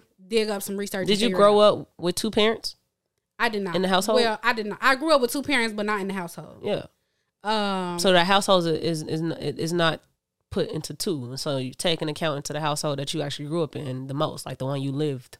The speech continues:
Speaker 2: with.
Speaker 1: Yeah, my mom.
Speaker 2: Yeah. And
Speaker 1: I
Speaker 2: you
Speaker 1: think
Speaker 2: think that that was middle class?
Speaker 1: Yeah.
Speaker 2: Okay.
Speaker 1: I think so. Um,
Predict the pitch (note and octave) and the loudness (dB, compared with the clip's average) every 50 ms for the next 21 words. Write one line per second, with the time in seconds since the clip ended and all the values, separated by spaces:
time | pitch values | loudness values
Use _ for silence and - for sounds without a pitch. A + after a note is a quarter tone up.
0 | _ - C3 C3 - _ - _ _ _ _ - A3 G#3 F#3+ F3+ F3+ F3+ F3+ F3 | _ -16 -14 -14 -14 _ -20 _ _ _ _ -12 -8 -8 -6 -6 -6 -8 -8 -10
1 | D#3+ - - _ _ - A3 F3 - C3+ - _ _ _ _ _ _ _ _ _ | -12 -14 -20 _ _ -6 -4 -4 -4 -8 -12 _ _ _ _ _ _ _ _ _
2 | _ _ - C#3+ D3 F3 B3+ E4+ F#3 F3 F3 E3+ E3 D#3+ E3+ F3 E3+ E3+ F3+ F#3 | _ _ -6 -2 -2 0 2 2 2 4 2 2 2 4 4 4 4 2 0 -2
3 | F#3+ F#3+ - A#3 A#3 A#3 A#3 G3+ D#3+ C#3 E3 - _ _ - C4+ B3+ C4+ C4+ _ | -2 -2 -4 -6 -4 -4 -6 -6 -6 -8 -12 -18 _ _ -10 -6 -6 -6 -6 _
4 | _ _ _ A3 A#3 A#3+ A3+ A#3 A3+ - A3 F3+ D#3 - - _ _ _ _ - | _ _ _ -4 -4 -4 -4 -6 -6 -4 -6 -6 -6 -8 -12 _ _ _ _ -20
5 | - _ - C4 C4 B3+ B3+ B3 A#3+ A3+ A3 G#3+ G#3 G#3 G#3 | -12 _ 2 4 4 4 4 4 4 4 4 2 2 0 -4